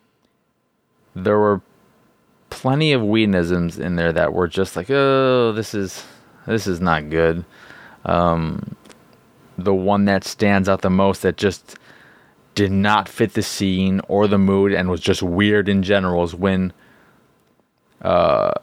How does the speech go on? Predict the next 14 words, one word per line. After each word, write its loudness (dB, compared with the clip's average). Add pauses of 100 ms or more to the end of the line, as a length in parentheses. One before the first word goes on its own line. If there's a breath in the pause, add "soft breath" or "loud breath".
(720)
<laughs> -16
uh, 2
what 0
is -4
her -2
name? -4 (380 soft breath)
Martha 2
Kent -4 (840 soft breath)
was 0
talking 0
to 4
Lois 2
Lane 0 (720)
about, -2